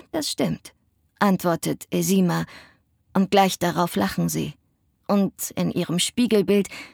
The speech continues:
erkennen sie zum ersten Mal, dass sie exakt das gleiche Lächeln haben. Wie kann es sein, dass sie es so lange nicht bemerkt haben? Sie wissen es nicht.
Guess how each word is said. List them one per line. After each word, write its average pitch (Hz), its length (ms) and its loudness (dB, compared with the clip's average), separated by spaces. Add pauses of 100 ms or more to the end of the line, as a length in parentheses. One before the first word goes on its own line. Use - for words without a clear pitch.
(140)
erkennen 220 420 4
sie 220 140 4
zum 208 180 2
ersten 208 600 2
Mal, 196 300 2
dass - 200 -6
sie 233 160 0
exakt - 560 -2 (100)
das - 220 -6
gleiche 170 400 0
Lächeln 165 560 -6
haben. 170 200 -10 (1700)
Wie 226 180 4
kann 196 240 2
es 190 160 2
sein, 214 260 4 (400)
dass - 200 -6
sie - 100 -4
es - 160 -2
so 196 180 4
lange 220 380 6
nicht 196 400 0
bemerkt 175 640 -4
haben? 175 280 -6 (1040)
Sie 240 180 0
wissen 233 260 0
es 151 180 -6
nicht. 185 320 -6